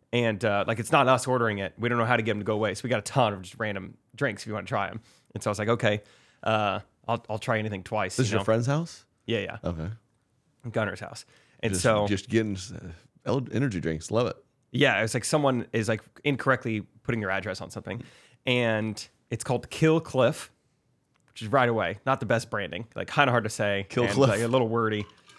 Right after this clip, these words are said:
Speaker 1: "Yeah, pass me a Kill Cliff." <laughs> Sounds like you have a, you know, speech impediment
Speaker 2: Kill
Speaker 1: every time I
Speaker 2: Cliff.
Speaker 1: say it. "Kill Cliff, please." And so we were, like,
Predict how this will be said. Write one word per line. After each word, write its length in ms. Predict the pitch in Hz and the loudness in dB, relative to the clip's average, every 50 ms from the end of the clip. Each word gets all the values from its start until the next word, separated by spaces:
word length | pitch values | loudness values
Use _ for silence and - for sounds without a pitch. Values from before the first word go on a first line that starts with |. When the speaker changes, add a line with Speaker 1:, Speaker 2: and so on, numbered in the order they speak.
| - _ _ _ | -20 _ _ _
Speaker 1:
"Yeah, 160 | 262 254 208 160 | 4 4 6 6
pass 260 | 170 190 185 165 185 | 6 6 4 6 4
me 80 | 196 | 2
a 40 | 185 180 | 2 4
Kill 220 | - 202 202 190 | 4 4 4 4
Cliff." 400 | - - 120 110 107 - - - _ _ _ _ - | 2 0 0 0 0 -2 -6 -14 _ _ _ _ -8
<laughs> 40 | 117 - - - - - - 156 - - - 135 - - - - - - _ - - - - _ | -8 -8 -6 -8 -10 -10 -10 -10 -4 -2 0 0 -2 -4 -10 -18 -20 -20 _ -20 -20 -20 -16 _
Sounds 140 | - 123 120 | -2 0 0
like 80 | 143 127 | 2 2
you 80 | 120 107 | 2 2
have 60 | 92 | 0
a, 100 | 104 - - - 110 | -2 -6 -6 -8 -6
you 80 | 110 | -4
know, 180 | 92 85 87 - - - - - _ _ _ _ _ _ _ | -4 -4 -4 -6 -8 -14 -20 -20 _ _ _ _ _ _ _
speech 300 | - - - 131 127 117 | -20 -4 0 0 0 0
impediment 200 | - - 104 98 | 0 -2 -2 0
Speaker 2:
Kill 80 | 185 175 | 2 2
Speaker 1:
every 100 | 104 117 | 4 4
time 60 | 95 | 4
I 40 | 95 | 2
Speaker 2:
Cliff. 80 | 104 - | 2 0
Speaker 1:
say 100 | 110 98 | -2 -4
it. 100 | 92 - | -2 0
"Kill 140 | - 185 - | 0 -2 0
Cliff, 220 | - 127 104 - | 0 -2 -4 -4
please." 260 | - 123 135 139 - - - - - - _ _ _ _ _ _ - | -2 -2 -4 -4 -4 -10 -20 -20 -20 -20 _ _ _ _ _ _ 0
And 520 | 143 143 135 131 127 123 120 113 117 117 - _ _ _ _ _ _ - | 2 2 4 4 4 4 2 2 0 -2 -6 _ _ _ _ _ _ -10
so 440 | - - - 135 123 120 117 117 - - _ _ _ _ _ _ _ _ _ _ _ _ _ _ _ _ _ _ - | -6 0 4 4 6 6 4 0 -4 -12 _ _ _ _ _ _ _ _ _ _ _ _ _ _ _ _ _ _ -8
we 200 | 127 135 139 135 | -2 2 4 4
were, 180 | 127 123 120 113 | 6 4 4 4
like, 340 | 113 107 104 101 - - | 2 0 0 -2 -4 -8